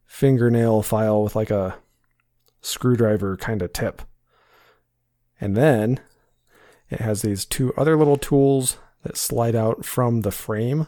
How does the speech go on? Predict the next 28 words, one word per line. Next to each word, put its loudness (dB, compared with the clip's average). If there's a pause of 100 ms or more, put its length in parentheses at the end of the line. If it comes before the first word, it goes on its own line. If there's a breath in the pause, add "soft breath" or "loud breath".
(120)
of -4
the 0
knife. 0
It -4
has -4
a 0
little 0 (320 loud breath)
toothpick 0 (320)
and -2
a -4
tiny 4 (500 soft breath)
pair -2
of -2
tweezers 0 (160)
that -8
are -6 (320)
both -6
still -4
there. -4 (680 loud breath)
It -12
has -4
a -2
little -2 (260)
split 4
ring 6
for 0
a -2
keychain, 2